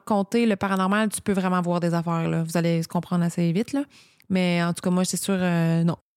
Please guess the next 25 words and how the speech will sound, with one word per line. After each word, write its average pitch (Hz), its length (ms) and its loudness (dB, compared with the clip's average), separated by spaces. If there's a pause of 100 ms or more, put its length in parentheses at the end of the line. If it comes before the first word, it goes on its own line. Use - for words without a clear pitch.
Les 208 180 2
objets 240 260 0
nécessaires 302 640 0
pour 233 160 -2
ce 208 160 0
jeu-là, 202 280 2
ça 208 140 -4
prend 190 200 -2
deux 226 180 0
miroirs 269 400 0
quand 220 120 0
même 202 140 2
assez 190 240 0
grands, 185 280 0 (340)
une 208 160 4
chaise, 214 600 -2 (140)
une 277 160 2
petite - 300 -6
table, 208 400 0 (200)
une 285 140 0
bougie 247 360 2
et 202 100 0
de 185 80 2
quoi 196 160 0
l'allumer 180 420 2